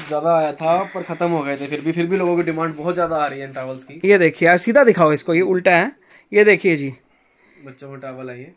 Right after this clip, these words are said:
Speaker 2: कितने सुंदर towels हैं और बहुत ही soft quality में हैं। मतलब, आपने अगर हाथ लगा लिया ना इन towels को, आप कहोगे, "मज़ा ही आ गया, soft इतने हैं।"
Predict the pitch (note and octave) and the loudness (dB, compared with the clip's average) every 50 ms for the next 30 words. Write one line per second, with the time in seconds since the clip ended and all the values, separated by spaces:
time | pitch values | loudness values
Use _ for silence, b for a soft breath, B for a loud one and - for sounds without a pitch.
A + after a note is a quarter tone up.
0 | _ _ - G#3+ F3+ - A#3+ B3+ C4 C4 - A#3+ A#3 A3+ C4 C#4 C4+ A#3 A#3 G#3+ | _ _ -8 -6 -2 2 2 2 4 4 4 4 6 6 6 6 6 6 6 6
1 | G#3 G#3+ G3+ F#3+ F#3+ G3 G#3 A#3 B3 A3+ F#3 E3 F#3 G#3 A#3+ B3 - D#4 - - | 6 6 6 6 4 4 4 4 2 2 2 2 6 6 6 6 6 4 4 4
2 | - A#3+ B3+ C#4 C#4 - - A#3 B3 A3 G#3+ G#3 F#3+ F3+ F#3+ F#3 F3+ E3+ D3+ C#3 | 4 6 6 6 6 4 0 2 4 4 6 6 6 6 6 4 4 4 2 -2
3 | C3+ - b b b b b _ A3+ A3+ C4+ C#4 C4 B3 B3 A#3+ C4+ C#4 C#4 C#4 | -4 -10 b b b b b _ 4 4 6 6 8 6 6 6 6 6 8 8
4 | C#4 C4 A#3 A#3+ F#4+ C4+ C#4 B3+ A#3+ A3+ A3+ A#3 A#3+ C4+ C4+ B3+ A#3+ A#3+ A3+ G#3+ | 8 8 8 6 6 6 6 6 6 6 6 4 6 6 6 6 6 6 6 8
5 | A3 A3 G#3 - A#3+ A#3+ A3+ G#3 A3 A3+ A3+ A#3+ B3+ B3 A3+ G3+ G#3+ A#3 B3 A#3 | 8 6 6 8 6 6 8 8 6 6 8 8 8 6 6 8 8 8 8 8
6 | G3+ F3+ E3+ F#3 F#3 - - A3 A#3 B3 A#3 C4 A3+ G#3+ G3 F#3 F3+ E3+ D#3 C#3+ | 8 8 6 6 4 4 6 6 6 6 6 4 2 4 4 4 4 2 0 -2
7 | D#3 | -6